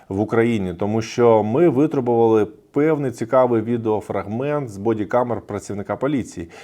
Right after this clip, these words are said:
який, в свою чергу, зупинив водія,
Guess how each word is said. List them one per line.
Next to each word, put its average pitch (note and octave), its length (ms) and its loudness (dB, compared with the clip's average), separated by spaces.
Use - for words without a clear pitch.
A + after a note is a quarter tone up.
який, F2+ 320 -4
в C#3+ 60 0
свою G#2 240 -4
чергу, C3+ 440 -4
зупинив A2 480 -4
водія, F2 640 -2